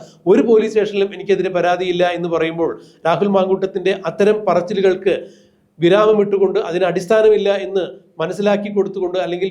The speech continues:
വീണ്ടും നിയമ പോരാട്ടത്തിന് ഞങ്ങൾ ഒരുങ്ങുന്നു എന്നുള്ള സൂചന നൽകിക്കൊണ്ട് തന്നെയാണ് ഇപ്പോൾ ഷിൻഡോ സെബാസ്റ്റ്യൻ ഇത്തരത്തിൽ ഒരു കേസുമായി മുന്നോട്ട് വന്നിരിക്കുന്നത്. ഗർഭസ്ഥ ശിശുവിന് ജീവിക്കാനുള്ള അധികാരങ്ങളും അവകാശങ്ങളുമുണ്ട്. അമ്മയുടെയും കുട്ടിയുടെയും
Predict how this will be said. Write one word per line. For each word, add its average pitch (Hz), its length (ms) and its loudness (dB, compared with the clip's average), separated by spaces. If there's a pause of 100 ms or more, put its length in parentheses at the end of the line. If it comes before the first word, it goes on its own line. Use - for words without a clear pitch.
വീണ്ടും 196 300 0
നിയമ 190 240 0
പോരാട്ടത്തിന് 190 560 0
ഞങ്ങൾ 180 260 -2
ഒരുങ്ങുന്നു 233 440 0 (160)
എന്നുള്ള 190 280 2 (340)
സൂചന 196 260 0 (100)
നൽകിക്കൊണ്ട് 175 460 -6
തന്നെയാണ് 170 460 -4
ഇപ്പോൾ 170 240 -6
ഷിൻഡോ 165 300 -4
സെബാസ്റ്റ്യൻ 151 380 -4 (120)
ഇത്തരത്തിൽ 160 400 -6
ഒരു 156 160 -10
കേസുമായി 156 420 -4 (320)
മുന്നോട്ട് 165 340 -2
വന്നിരിക്കുന്നത്. 147 540 -2 (1000)
ഗർഭസ്ഥ 226 480 4
ശിശുവിന് 202 400 4
ജീവിക്കാനുള്ള 196 640 2
അധികാരങ്ങളും 180 580 2 (100)
അവകാശങ്ങളുമുണ്ട്. 165 760 -2 (540)
അമ്മയുടെയും 214 600 4
കുട്ടിയുടെയും 202 560 2